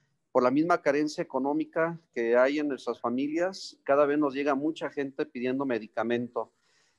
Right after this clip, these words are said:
Hemos tra-, estado tratando de atender lo más que podamos en, en dar medicamento. Hay mucho medicamento que no lo tenemos, pero hay también mucho o bastante del que sí se le está surtiendo a nuestras familias.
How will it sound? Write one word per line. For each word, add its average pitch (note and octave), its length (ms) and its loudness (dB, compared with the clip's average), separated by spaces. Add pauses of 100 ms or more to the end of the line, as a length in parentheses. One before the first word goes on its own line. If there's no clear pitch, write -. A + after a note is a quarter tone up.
(120)
Hemos E3 280 4
tra-, C#3+ 360 4
estado D3+ 380 2
tratando C#3+ 520 -2
de D3+ 80 0
atender B2+ 380 -4
lo C#3+ 100 -2
más D3 260 0
que - 120 -10
podamos C#3 760 -4
en, A#2 240 -6
en A#2 140 -4
dar C3+ 160 4
medicamento. C#3 640 0
Hay D#3 80 2
mucho D#3 240 -4
medicamento B2+ 640 -2
que B2 100 -8
no A#2+ 100 0
lo C3 140 0
tenemos, C#3 720 -2
pero B2 140 2
hay B2+ 80 4
también C#3 360 0
mucho D3+ 440 0
o C3+ 80 4
bastante D3+ 600 0 (1600)
del A#2 140 -4
que A#2+ 100 -6
sí - 140 -10
se C3+ 100 -6
le B2+ 60 -2
está C3+ 180 0
surtiendo C3 380 -4
a C3 40 0
nuestras G#2+ 280 -8
familias. A2 600 -4